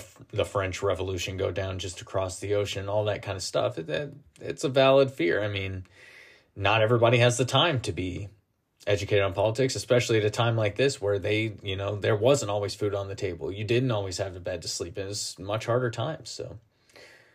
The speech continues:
Number four, the executive and the legislative are so dangerously blended as to give just cause of alarm, and everything relative thereto is couched in such ambiguous terms,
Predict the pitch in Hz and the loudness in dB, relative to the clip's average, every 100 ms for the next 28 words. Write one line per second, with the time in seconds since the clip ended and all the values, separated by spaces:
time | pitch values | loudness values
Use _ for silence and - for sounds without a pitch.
0 | _ _ _ _ _ - 202 190 - 202 | _ _ _ _ _ 0 6 6 8 8
1 | 175 110 107 147 143 170 170 185 175 170 | 10 10 8 4 4 4 6 6 6 6
2 | 160 147 147 147 - 143 139 131 123 147 | 6 8 8 6 4 6 8 6 6 4
3 | 151 135 127 131 147 143 143 - 139 127 | 2 2 2 2 2 2 0 2 2 4
4 | 123 113 104 98 - 117 95 127 120 139 | 2 4 4 4 2 -2 4 4 4 2
5 | 135 - - 123 127 127 127 120 110 101 | 2 0 2 2 4 2 4 2 2 4
6 | 110 135 127 143 139 131 135 131 139 120 | 4 4 2 2 6 8 6 6 2 6
7 | 120 123 120 123 127 120 110 - - - | 6 6 4 2 4 4 0 -4 -6 -2
8 | - - - - 107 - 120 120 110 90 | -2 -2 -8 -6 -4 0 2 2 -2 0
9 | 120 107 98 90 - 95 110 131 | 0 2 -2 -2 -6 -6 -4 -6